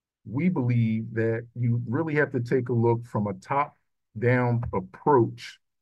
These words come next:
to really get a gauge on what those, uh, various priorities and goals are, which impact every department and every facet of your respective organizations. You wanna give,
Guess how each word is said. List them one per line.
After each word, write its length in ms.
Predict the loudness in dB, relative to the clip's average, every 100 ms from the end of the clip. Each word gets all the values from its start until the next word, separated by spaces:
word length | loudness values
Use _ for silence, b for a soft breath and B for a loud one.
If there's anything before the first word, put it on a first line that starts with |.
| _ -6
to 100 | -4
really 340 | 0 0 0
get 340 | -6 -2 0
a 80 | 0 -4 -14 -16 -10 -2
gauge 440 | 2 2 2 0
on 180 | 0 0
what 180 | 0 0
those, 360 | 2 2 2
uh, 340 | -4 -4 -4 -6 -10 _ -18
various 440 | -2 0 2 0
priorities 720 | -2 2 6 8 8 6 2 -4 -10 -8
and 180 | -6 -4
goals 440 | 0 2 2 0
are, 260 | -2 0 -2
which 280 | 0 -2 -2
impact 580 | -8 -6 0 2 2 -2 _ -2
every 320 | -2 0 -2
department 640 | -6 2 4 4 2 -2 -4 -16 _ _ -6
and 180 | -4 2
every 240 | 2 2
facet 540 | 0 0 0 -2 -4 -2
of 180 | -2 -2
your 140 | -4
respective 580 | -6 -6 -4 -4 -6 -6
organizations. 1040 | -6 -6 -8 -8 -8 -10 -14 -20 _ _ _ _ _ _ _ _ _ _ _ _ _ _ -2
You 140 | 2
wanna 220 | 4 2
give, 280 | 2 2 2